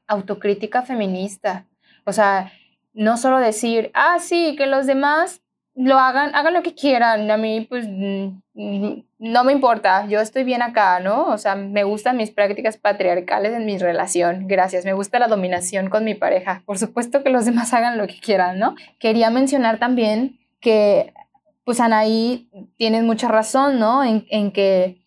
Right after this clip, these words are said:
hace rato yo dije, no, pues, que la soltería como filosofía de vida, ¿verdad? Y tú dijiste, no, o sea, más bien no hay que perder nuestra autonomía. Eso lo dije, lo dijo Ani, ¿no?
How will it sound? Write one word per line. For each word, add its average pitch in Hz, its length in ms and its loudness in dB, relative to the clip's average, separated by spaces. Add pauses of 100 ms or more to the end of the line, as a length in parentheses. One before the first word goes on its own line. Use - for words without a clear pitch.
(280)
hace 226 220 2
rato 226 200 4
yo 214 120 2
dije, 208 280 0
no, 247 220 0
pues, 196 180 -2
que 180 320 0
la 185 160 0
soltería 196 460 2
como 262 160 2
filosofía 190 340 0
de 180 60 2
vida, 277 340 4
¿verdad? 190 220 2
Y 214 120 -6
tú - 60 -6
dijiste, 202 440 -6
no, 220 340 0
o 196 100 -2
sea, 185 360 2 (200)
más 233 220 -2
bien 277 220 0
no 226 60 2
hay 214 100 0
que 277 100 0
perder 214 300 0
nuestra 214 300 -2 (200)
autonomía. 190 580 -2
Eso 185 140 -2
lo 208 80 2
dije, 190 180 -2
lo 190 80 -2
dijo 185 240 0
Ani, 190 300 0
¿no? 220 240 -6